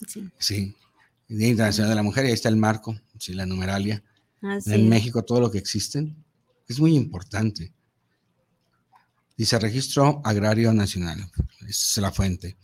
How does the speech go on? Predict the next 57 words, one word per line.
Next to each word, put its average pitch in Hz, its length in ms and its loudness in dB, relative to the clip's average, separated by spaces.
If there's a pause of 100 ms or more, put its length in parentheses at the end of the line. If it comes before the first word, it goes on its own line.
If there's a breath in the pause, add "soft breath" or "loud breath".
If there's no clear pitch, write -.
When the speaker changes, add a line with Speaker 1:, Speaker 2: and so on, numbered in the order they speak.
Speaker 1:
Así 190 380 -4
es. 170 100 -12
Speaker 2:
O 95 60 -4
sea, 98 160 2
no, 95 160 -4 (300)
nosotros 113 400 4
nada 113 280 4
más 113 220 2
estamos 107 480 -4 (400)
Speaker 1:
Replicando 226 160 2
Speaker 2:
comentando, 226 520 4
Speaker 1:
lo 254 60 0
Speaker 2:
exactamente, 214 800 4
Speaker 1:
que, 180 60 -8
lo 190 100 0
Speaker 2:
lo 120 120 2
que 139 80 4
Speaker 1:
que 135 60 8
Speaker 2:
dice 139 200 6
Speaker 1:
la, 151 40 10
Speaker 2:
esa 131 160 4
fuente, 113 340 2
Speaker 1:
así 101 220 -4
Speaker 2:
el 98 80 0
Speaker 1:
es, - 60 0
Speaker 2:
Registro - 260 -2
Speaker 1:
la 226 60 0
Speaker 2:
Agrario. 208 200 -2
Speaker 1:
fuente 233 280 -4
es 226 160 -8
el 202 120 -4
Registro 208 460 -8
Agrario 208 340 -4
Nacional. 247 500 -6 (120)
Speaker 2:
Y 131 60 -2
estamos 147 300 2
hablando 147 200 4
de 147 60 2
que - 60 -6
es 143 120 -4 (140)
un 165 180 6
millón 160 280 4
ciento 147 240 0
noventa 117 280 2
y 104 60 -2
cinco 104 280 -2
mil 143 360 2
seiscientos 143 500 -4
cincuenta 98 380 -10
y 139 80 -10
ocho, 180 260 -10
no 120 120 -2
Speaker 1:
Mujeres. 143 260 2
Speaker 2:
es 214 60 -2
Speaker 1:
Mujeres, 185 560 -6
ajá, 220 400 -10
registradas. 202 800 -10